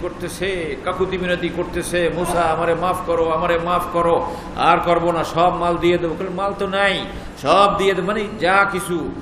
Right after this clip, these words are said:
আমি তোমার হয়ে যাব, যত কিছু আছে, রোনাজারি, কাটনাকাটি সব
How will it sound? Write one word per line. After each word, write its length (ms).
আমি 280
তোমার 280
হয়ে 220
যাব, 300
যত 380
কিছু 280
আছে, 220
রোনাজারি, 600
কাটনাকাটি 520
সব 360